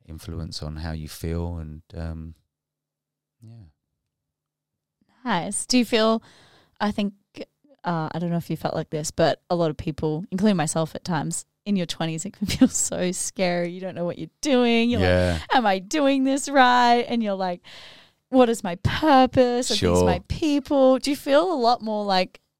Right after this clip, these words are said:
Speaker 2: certain about yourself and grounded?
Speaker 1: Yeah, yeah. But I, those questions, I was never really asking myself those questions in my twenties. I was, I was very loose in my twenties.
Speaker 2: Fast and loose.
Speaker 1: I was very loose, yeah. I had, um,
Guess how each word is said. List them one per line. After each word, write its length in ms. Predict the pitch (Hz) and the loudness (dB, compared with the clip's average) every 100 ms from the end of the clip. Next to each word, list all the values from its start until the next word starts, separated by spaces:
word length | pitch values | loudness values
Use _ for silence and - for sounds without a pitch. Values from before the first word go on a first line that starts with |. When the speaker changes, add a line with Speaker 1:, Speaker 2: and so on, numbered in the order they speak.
| _ | _
Speaker 2:
certain 500 | - - - 185 - | -6 -4 4 4 4
about 240 | 208 202 - | 0 0 2
yourself 520 | 220 - 208 370 - | -2 2 2 2 -4
and 180 | 214 190 | -6 -6
grounded? 560 | 175 165 190 240 349 | -10 -8 -6 -6 -6
Speaker 1:
Yeah, 460 | 92 87 82 78 73 - _ | -6 -4 -2 -2 -6 -12 _
yeah. 380 | 90 87 82 69 _ _ | -2 0 0 -4 _ _
But 120 | 92 | 2
I, 180 | 95 101 - - | 4 2 -2 -12
those 300 | 98 104 101 | 0 0 0
questions, 400 | - 82 - 85 | -4 -4 -4 -6
I 100 | 85 | -4
was 160 | 87 92 | -4 -4
never 240 | 87 78 | -4 -4
really 240 | 76 73 | -8 -6
asking 360 | 76 80 - 78 | -6 -6 -6 -8
myself 380 | 76 71 76 - | -10 -8 -12 -10
those 220 | 78 76 | -12 -12
questions 480 | - 73 - 80 76 | -10 -10 -10 -12 -10
in 60 | |
my 140 | 78 76 | -8 -10
twenties. 460 | - 78 76 76 | -8 -6 -6 -8
I 140 | 78 76 | -8 -8
was, 300 | 73 76 - _ _ - _ _ | -8 -12 -14 _ _ -20 _ _
I 100 | 78 | -8
was 140 | 78 | -8
very 260 | 73 78 71 | -6 -6 -6
loose 480 | 73 76 73 - - | -8 -6 -4 -6 -10
in 100 | 76 | -14
my 120 | 73 71 | -12 -10
twenties. 680 | - 73 69 76 67 - - | -10 -10 -10 -12 -14 -14 -4
Speaker 2:
Fast 260 | 196 196 | -2 -2
and 80 | 185 | -10
loose. 420 | 170 160 - - - | -12 -12 -14 -16 -14
Speaker 1:
I 120 | 71 | -12
was 160 | 73 | -12
very 240 | - 76 71 | -10 -8 -8
loose, 420 | 73 71 67 - | -10 -10 -8 -8
yeah. 340 | 73 71 69 69 - | -8 -10 -12 -16 -16
I 120 | 73 | -14
had, 220 | 73 76 _ - | -12 -14 _ -12
um, 420 | 71 73 71 73 | -10 -10 -12 -16